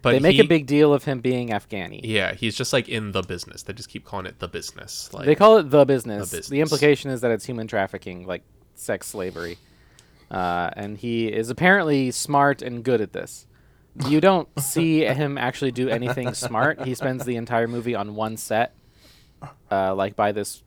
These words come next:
Speaker 2: indoor pool where he ends up getting shot and killed by Seagal's character.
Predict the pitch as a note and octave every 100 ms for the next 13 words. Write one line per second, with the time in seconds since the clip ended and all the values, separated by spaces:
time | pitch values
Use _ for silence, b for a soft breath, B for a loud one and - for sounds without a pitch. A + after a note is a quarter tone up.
0 | _ C3 B2+ A#2+ G#2 - B2 C3+ - _
1 | A2+ A2 A2+ A2 G#2+ - _ _ _ _
2 | _ A#2 G#2+ G#2+ G#2 G#2 - G#2+ - A2
3 | A#2 A2 A2+ F#2+ G2 G2 F#2+ - _ -
4 | A#2 G#2+ G#2+ - C3+ C#3+ E3